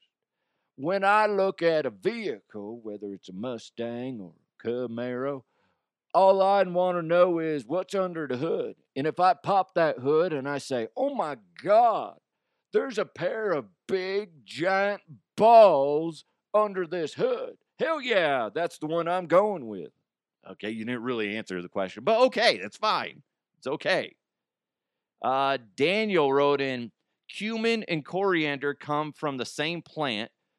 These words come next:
but one is a herb, is a herb, and one is a spice. Strawberries are not berries. They're, uh, pseudocarps. I think that's how you say it. Uh, listening and hearing are two different things."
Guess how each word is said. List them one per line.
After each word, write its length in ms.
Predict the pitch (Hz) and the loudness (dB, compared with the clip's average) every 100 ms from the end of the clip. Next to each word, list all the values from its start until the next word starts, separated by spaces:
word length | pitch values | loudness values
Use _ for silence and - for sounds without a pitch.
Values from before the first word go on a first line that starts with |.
| - | -2
but 180 | 127 123 | -2 -2
one 460 | 117 151 160 151 - | -2 -2 0 -4 -6
is 160 | 135 123 | -6 -4
a 80 | |
herb, 420 | 110 139 135 117 120 _ | -4 -4 -2 -4 -6 _
is 140 | 127 120 | -6 -4
a 120 | 110 - | -6 -4
herb, 420 | 139 131 120 117 _ _ - | -2 -2 -4 -8 _ _ -8
and 160 | 123 | -8
one 300 | 117 131 127 - | -4 -6 -6 -6
is 200 | 120 107 | -6 -4
a 60 | 101 | -8
spice. 600 | - 170 160 76 - _ _ _ _ _ _ | -6 0 0 -2 -18 _ _ _ _ _ _
Strawberries 920 | - - - 180 220 208 139 120 123 - | -20 -12 0 2 2 2 -2 -2 -6 -4
are 80 | 127 | -4
not 340 | 143 139 95 | -2 -4 -4
berries. 640 | 135 160 135 113 113 110 - _ _ _ _ _ | 0 2 2 -2 -6 -12 -20 _ _ _ _ _
They're, 920 | 110 123 123 120 120 117 117 113 110 101 | -4 -4 -4 -6 -6 -4 -4 -4 -4 -6
uh, 40 | - - | -12 -20
pseudocarps. 1500 | - - - 151 151 151 147 131 - 139 214 - - - _ - | -20 -20 -12 -8 -6 -4 -6 -10 -8 -6 -6 -12 -20 -20 _ -20
I 40 | |
think 220 | 107 123 131 | -16 -14 -12
that's 160 | 127 | -10
how 80 | 143 | -10
you 140 | 127 | -12
say 260 | 123 139 135 | -12 -10 -10
it. 100 | 156 _ _ _ _ - | -10 _ _ _ _ -4
Uh, 260 | 120 127 127 | 0 4 4
listening 560 | 139 214 - 208 202 175 | 4 0 0 -6 -4 -4
and 140 | 147 | -6
hearing 420 | 151 175 170 160 | -2 0 0 -2
are 120 | 131 | -2
two 200 | 120 - | -4 -8
different 400 | 147 143 127 110 | -4 -4 -4 -10
things." 340 | - 110 107 | -4 -4 -4